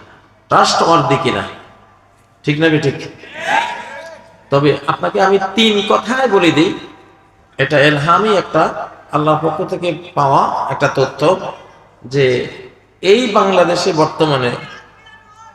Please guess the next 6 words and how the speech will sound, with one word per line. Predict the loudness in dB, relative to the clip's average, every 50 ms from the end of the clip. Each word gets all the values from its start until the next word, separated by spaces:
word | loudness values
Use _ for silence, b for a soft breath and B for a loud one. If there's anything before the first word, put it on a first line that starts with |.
| -20 _ _ _ _ _ _ _ _ _ _ _ _ -4
কোন | -2 0 0 2 2 2 0 0 -2 -4 -6 -6 -8 -10 -12 -16 -18 -20 -20 _ _ _ _ _ _ _ _ _ _ _ _ _ _ 0
রাজনীতিকরা | 2 2 4 4 2 0 0 0 0 -2 -2 -2 -2 -2 -2 -2
সফল | 0 0 -2 -2 -2 -2
হবে, | -4 -6 -6 -8 -10 -12 -14 -18 _ _ _ _ _ _ _ _ _ _ _ _ _ _ _ _ _ _ _ _ _ _ _ _ _ _ _ _ _
তারা | -2 0 0 0
কারা, | -2 -2 -4 -4 -4 -4 -6 -8 -10